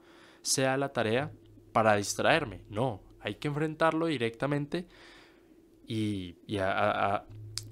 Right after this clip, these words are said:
atenerse a las consecuencias. O sea, si yo no hago una tarea o me va mal en algún periodo, por decirlo de alguna forma, pues probablemente no esté tan tranquilo haciendo mis proyectos.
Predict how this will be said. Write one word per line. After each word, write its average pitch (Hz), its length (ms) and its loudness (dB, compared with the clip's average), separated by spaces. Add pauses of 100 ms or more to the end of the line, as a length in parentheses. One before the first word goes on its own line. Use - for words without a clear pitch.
atenerse 113 560 -4
a - 20 -4
las 185 160 -6
consecuencias. 123 580 -4
O 107 40 -2
sea, 101 180 -2
si 110 140 -6
yo 131 180 2
no 165 80 4
hago 175 160 2
una 185 180 -4
tarea 131 380 4
o 113 160 2
me 107 180 0
va 113 200 4
mal 135 260 4
en 139 100 -2
algún 120 300 -6
periodo, 127 540 2 (300)
por 107 200 4
decirlo 104 420 0
de 120 60 2
alguna 110 320 -2
forma, 127 480 -2 (420)
pues 113 140 0
probablemente 151 880 6
no 139 140 2
esté 151 240 0
tan 165 220 2
tranquilo 123 680 0
haciendo 107 300 -4
mis 139 160 -4
proyectos. - 720 -6